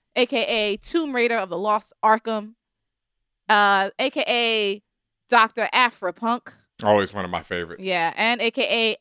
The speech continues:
Speaker 1: Adam Stranger Things. Like Adam Stranger Things.
Speaker 2: That, this person keeps using the same ones. And
Speaker 1: But this, but Wildlife and Bones has been around for years. So
Speaker 2: Yes.
Speaker 1: thank you, thank you for your loyalty.
Speaker 2: And Doctor
Speaker 1: Um,
Speaker 2: Afropunk is one of my favorites, so that always works.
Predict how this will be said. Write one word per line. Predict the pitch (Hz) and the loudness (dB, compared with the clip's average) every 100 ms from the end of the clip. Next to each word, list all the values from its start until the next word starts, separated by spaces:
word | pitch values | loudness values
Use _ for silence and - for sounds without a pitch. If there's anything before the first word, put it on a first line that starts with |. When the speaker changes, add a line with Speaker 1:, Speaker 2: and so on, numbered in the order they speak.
| - | 2
Speaker 1:
Adam | 254 247 247 | 2 0 -8
Stranger | - 240 247 185 | -8 -6 -4 -6
Things. | 170 156 78 _ _ - - _ _ _ _ _ _ 190 | -8 -14 -16 _ _ -20 -20 _ _ _ _ _ _ -18
Like | - | -14
Adam | 170 170 | -16 -16
Stranger | - 240 226 220 220 220 262 359 | -8 -6 -6 -10 -14 -16 -4 -4
Things. | - 247 254 - _ _ _ _ _ _ | -4 -8 -10 -18 _ _ _ _ _ _
Speaker 2:
That, | 143 156 147 | 0 0 -2
this | 156 156 | -8 -2
person | 190 170 147 139 | 0 -2 -4 -12
keeps | - 143 - | -4 -4 -2
using | 131 117 113 | -4 -4 -6
the | |
same | 98 120 117 113 | -2 2 2 0
ones. | 113 107 | -6 -4
And | 107 107 | 2 4
Speaker 1:
But | 320 | 4
this, | 440 359 | 4 4
but | 370 - | 2 4
Wildlife | 302 427 605 427 | 6 6 6 2
and | 285 | 4
Bones | 311 285 | 4 4
has | 254 | 0
been | 247 | 0
around | 233 226 214 | 4 2 0
for | 214 | -6
years. | 185 131 - | -6 -8 -10
So | - 208 196 | 2 4 6
Speaker 2:
Yes. | 101 - - | 4 2 0
Speaker 1:
thank | 269 349 339 | 2 2 2
you, | 330 302 240 | -6 -4 0
thank | 370 339 | 0 0
you | 330 | -6
for | - 269 | -2 -2
your | 240 | 0
loyalty. | 226 180 175 - 165 - _ _ - | 2 2 0 -8 -18 -18 _ _ 0
Speaker 2:
And | 196 | 4
Doctor | 147 170 151 | 4 4 4
Speaker 1:
Um, | 147 139 | 4 2
Speaker 2:
Afropunk | 131 139 123 117 | -2 0 0 0
is | |
one | 113 113 | -2 2
of | |
my | 110 | 2
favorites, | 104 104 101 98 - | 2 -2 -2 -6 -4
so | 98 98 | -4 -4
that | 98 101 | -4 -4
always | 95 87 | -2 -8
works. | 92 76 _ | -14 -18 _